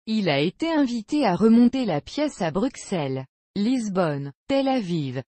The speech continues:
et pour la télévision belge. Elle s'est montée également à Rome,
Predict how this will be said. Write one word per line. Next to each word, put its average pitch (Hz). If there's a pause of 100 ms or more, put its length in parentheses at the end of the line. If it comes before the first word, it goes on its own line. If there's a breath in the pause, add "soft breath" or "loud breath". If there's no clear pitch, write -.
et 175
pour 165
la 147
télévision 190
belge. 143 (280)
Elle 240
s'est 180
montée 185
également 220
à 233
Rome, 143